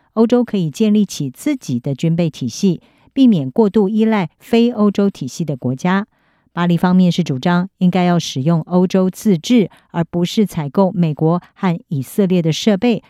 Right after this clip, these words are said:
来打造主权防空系统。根据报道，天空之盾将会大量的仰赖非欧洲的武器，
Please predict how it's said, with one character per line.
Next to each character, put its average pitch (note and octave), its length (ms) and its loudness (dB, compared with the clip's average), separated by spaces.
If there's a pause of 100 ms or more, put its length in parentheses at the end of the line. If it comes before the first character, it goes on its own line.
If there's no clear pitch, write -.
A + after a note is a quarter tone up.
来 D3+ 200 -4
打 - 240 -10
造 E3+ 380 -2
主 C#3+ 180 -4
权 C3+ 280 -4
防 C#3 200 -4
空 E3 180 0
系 A3+ 200 -2
统。 F3 240 -6 (720)
根 G3 140 2
据 G3+ 100 2
报 A3+ 160 2
道， E3+ 220 0
天 G3+ 220 0
空 G#3 200 2
之 G#3 160 -2
盾 A#3 240 0
将 F#3+ 220 -2
会 F#3 100 0
大 G3 280 -2
量 F#3+ 320 2
的 D3+ 160 -2
仰 C3+ 300 -4
赖 E3 220 -2
非 A3 360 0
欧 G3 240 0
洲 F#3+ 180 2
的 F3 140 -2
武 B2+ 120 -4
器， D#3+ 360 -2